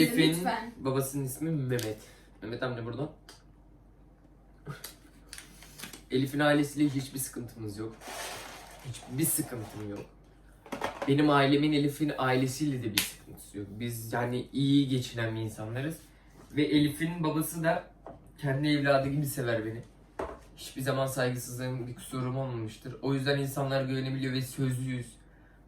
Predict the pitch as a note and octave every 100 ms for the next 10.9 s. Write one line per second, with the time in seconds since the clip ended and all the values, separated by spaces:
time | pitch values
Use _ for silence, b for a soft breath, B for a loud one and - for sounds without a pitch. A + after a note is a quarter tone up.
0 | - - D3+ C#3+ - C#3 C3 C3 C3 C3+
1 | - C3 B2+ C#3+ C3 C3 C3+ - C3 C3
2 | B2+ A#2+ B2 C3+ C3+ C3+ B2+ C3+ C3+ C#3
3 | C3 C3+ C3+ C3 C3 C3+ - b b b
4 | - - A#2+ A#2+ C#3+ C3+ B2+ C3 B2 A#2
5 | A2+ A#2 A2+ C3 C3 B2+ A#2+ A2 G#2+ -
6 | - - b b b - C3 C#3+ C#3+ C#3+
7 | C#3+ D3 D3 C#3+ C#3+ D3 D3 C3+ C3 C#3
8 | - - - - - - - - - -
9 | - - B2 A#2 A#2+ A#2+ B2 A#2+ A#2+ A#2+
10 | B2+ B2+ A#2+ B2 - C3 A#2 G#2+